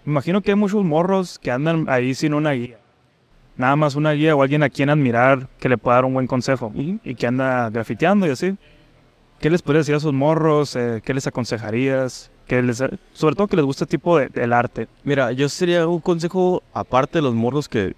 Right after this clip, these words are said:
Speaker 2: que los apenas van a empezar a grafitear o que ya están dándole, güey.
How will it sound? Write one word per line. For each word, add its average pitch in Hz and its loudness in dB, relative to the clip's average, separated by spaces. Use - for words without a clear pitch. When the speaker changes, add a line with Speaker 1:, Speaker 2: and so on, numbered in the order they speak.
Speaker 2:
que 92 -4
los 92 -6
apenas 117 0
van 139 2
a - 4
empezar 123 -2
a 131 0
grafitear 113 -2
o 113 0
que 98 -6
ya 101 0
están 120 -2
dándole, 123 0
güey. 117 -2